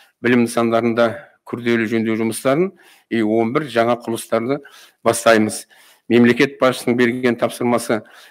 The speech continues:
барлық мектептердің, әжетханаларын ішке кіргізу, анау видео бақылауменен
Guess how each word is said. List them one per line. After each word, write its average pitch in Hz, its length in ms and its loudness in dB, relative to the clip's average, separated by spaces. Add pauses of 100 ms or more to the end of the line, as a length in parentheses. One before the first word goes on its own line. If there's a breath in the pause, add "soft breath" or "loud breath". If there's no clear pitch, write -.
(140 loud breath)
барлық 123 320 2
мектептердің, 120 640 -2
әжетханаларын 117 640 -2
ішке 117 260 -6
кіргізу, 131 540 -2 (500 loud breath)
анау 113 320 0
видео 120 500 -2
бақылауменен 117 720 0